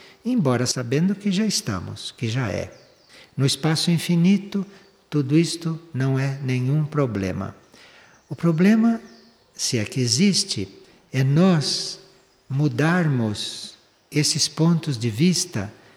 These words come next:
próprios de dimensões de certa densidade e começarmos a ter pontos de vista fora destas limitações.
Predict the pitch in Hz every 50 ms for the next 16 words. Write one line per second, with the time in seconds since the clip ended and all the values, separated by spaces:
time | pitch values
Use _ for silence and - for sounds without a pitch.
0 | _ _ _ _ _ - 147 143 165 175 175 170 170 - 139 117 110 104 104 -
1 | - - - - - - - 113 107 135 160 151 139 160 151 151 147 139 131 107
2 | - - - 156 156 165 165 160 160 156 151 147 143 135 131 123 117 110 - -
3 | - - - - - - _ - - 139 - - - 170 175 170 170 170 156 135
4 | 127 165 190 196 175 - - 180 139 110 110 107 107 107 101 95 92 101 101 104
5 | - - - _ _ _ _ - - 135 - - 165 165 170 151 - - 143 131
6 | 127 131 131 117 127 139 135 - - - 180 190 208 202 190 - - - - -
7 | - - 151 165 175 175 156 - 151 135 110 123 139 127 113 123 165 202 196 -
8 | - - - 208 214 208 - - _ _ _ _ _ _ _ _ _ _ _ _
9 | - - - 165 175 196 208 196 151 107 98 107 113 - - - - - - -
10 | - 104 131 143 147 147 - 151 139 127 151 170 165 165 180 175 - - 190 180
11 | - - - - 139 135 139 139 135 - - - - -